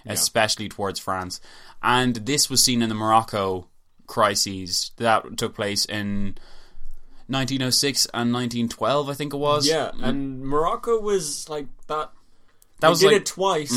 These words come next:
Speaker 2: Mm.
Speaker 1: and expected the same result.
Speaker 2: Yeah.
Speaker 1: What were they thinking?
Speaker 2: Yeah.
Speaker 1: It's like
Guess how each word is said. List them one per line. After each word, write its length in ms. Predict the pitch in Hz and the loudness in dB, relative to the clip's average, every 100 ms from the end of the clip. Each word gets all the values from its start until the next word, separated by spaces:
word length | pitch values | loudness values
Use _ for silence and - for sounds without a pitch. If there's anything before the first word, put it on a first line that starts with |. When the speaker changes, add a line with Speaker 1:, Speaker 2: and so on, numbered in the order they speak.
| 120 | 2
Speaker 2:
Mm. 200 | 113 107 | 0 -2
Speaker 1:
and 100 | 143 147 | -2 -2
expected 560 | - - 156 - 147 | -2 -2 -2 -4 -10
the 80 | 143 | -4
same 340 | - 147 147 | -2 -2 -2
result. 480 | 143 131 156 202 - - | -4 -4 -2 -4 -6 -2
Speaker 2:
Yeah. 320 | 123 113 107 | 2 4 4
Speaker 1:
What 180 | 180 185 | 2 2
were 140 | 202 | 0
they 100 | 190 | 0
thinking? 380 | 190 202 180 127 | -2 -6 -4 2
Speaker 2:
Yeah. 240 | 127 120 120 - 151 | 4 6 4 0 0
Speaker 1:
It's 240 | 190 - 180 | 2 2 2
like 240 | 175 - | 0 -2